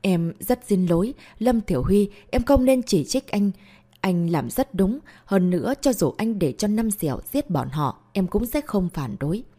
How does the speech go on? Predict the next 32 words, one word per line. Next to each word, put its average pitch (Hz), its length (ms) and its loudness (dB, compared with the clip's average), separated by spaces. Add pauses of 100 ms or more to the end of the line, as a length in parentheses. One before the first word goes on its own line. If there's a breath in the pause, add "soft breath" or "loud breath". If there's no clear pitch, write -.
(520 soft breath)
Bạch 185 240 2
Tố 190 220 2
Y 175 360 2
hiển 175 180 -2
nhiên 240 220 -2
bùng 135 240 0
nổ, 143 240 -4 (380 soft breath)
mà 214 120 0
nhìn 202 260 2
bộ 151 140 0
dạng 139 320 -8
tức 269 180 -6
giận 170 240 -4
của - 120 -6
Bạch 131 240 -8
Tố 190 240 -6
Y, 185 240 -2 (320 loud breath)
rồi 220 200 0
nhìn 185 220 2
lại 160 200 -2
khuôn 262 180 -2
mặt 165 220 -2
xinh 254 260 -6
đẹp 160 200 -4
của - 140 -8
cô, 185 340 -2 (320 loud breath)
nước 277 140 0
mắt 294 220 -4
còn 139 180 -2
chưa 247 200 -4
kịp 156 280 -4
lau, 175 280 -4